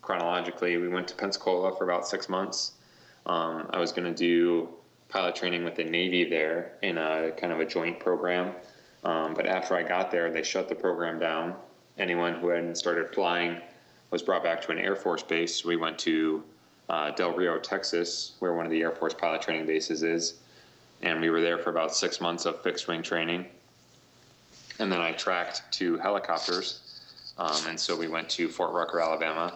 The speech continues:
where the Air Force does its rotary wing training. And we were there for about six months of training, and then I was waiting for a training slot at the next base, so we were there for another eight months. Um,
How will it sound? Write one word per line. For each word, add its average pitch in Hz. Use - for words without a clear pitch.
where 87
the 78
Air 80
Force 82
does 78
its -
rotary 85
wing 78
training. 80
And 85
we 80
were 80
there 85
for 98
about 95
six -
months 196
of 185
training, 196
and 85
then 82
I 82
was 78
waiting 82
for 85
a 80
training 82
slot 82
at -
the -
next 87
base, 78
so 78
we 80
were 80
there 80
for -
another 80
eight 85
months. -
Um, 76